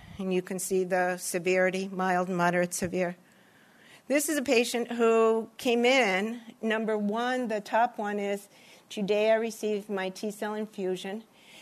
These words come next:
As you can see, the next one is when he starts to develop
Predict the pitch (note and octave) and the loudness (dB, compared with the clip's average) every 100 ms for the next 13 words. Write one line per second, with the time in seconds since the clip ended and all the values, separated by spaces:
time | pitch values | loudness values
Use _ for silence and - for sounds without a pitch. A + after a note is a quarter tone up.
0 | - A3 G#3+ A#3+ B3 A#3+ - C4 B3 G#3+ | 0 0 2 -2 -4 -4 -2 0 2 2
1 | G3+ A3 A3+ A#3+ - G#3+ G3 F#3+ G3+ G3+ | 2 2 2 0 -6 -2 0 0 -2 2
2 | G3 G3+ G3+ G#3+ G3+ G3 - A3+ A#3 - | 6 4 2 -2 -4 -4 0 2 2 -4
3 | B3+ G3+ F#3+ G3 F#3+ F#3 G3 | -6 -4 2 4 4 4 2